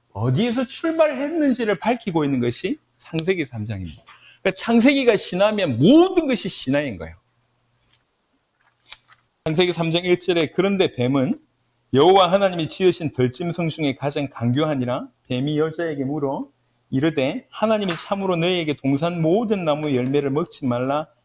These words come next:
하시더냐." 여자가 뱀에게 말하되 "동산 나무의 열매를 우리가 다 먹을 수 있으나"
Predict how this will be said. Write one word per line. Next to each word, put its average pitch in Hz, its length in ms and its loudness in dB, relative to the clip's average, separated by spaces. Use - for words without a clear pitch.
하시더냐." 117 720 -4
여자가 175 460 4
뱀에게 151 400 -2
말하되 135 600 -2
"동산 160 420 2
나무의 160 400 -2
열매를 139 340 0
우리가 131 260 0
다 117 200 -6
먹을 165 280 0
수 131 200 -6
있으나" 151 460 -6